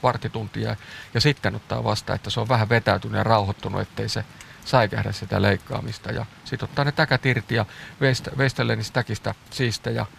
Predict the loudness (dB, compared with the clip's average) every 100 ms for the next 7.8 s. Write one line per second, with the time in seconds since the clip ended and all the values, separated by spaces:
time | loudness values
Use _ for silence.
0 | -20 -2 0 2 0 0 0 2 2 2
1 | 2 0 0 -2 0 0 -2 -4 0 0
2 | -2 -6 -10 -6 -2 0 4 6 6 4
3 | 0 2 2 0 -14 -20 -18 -14 -2 0
4 | 0 -4 -4 0 4 4 4 0 0 0
5 | 0 0 0 -2 -2 2 4 4 2 -4
6 | -2 -2 0 0 4 4 4 4 4 6
7 | 6 4 0 -2 0 2 0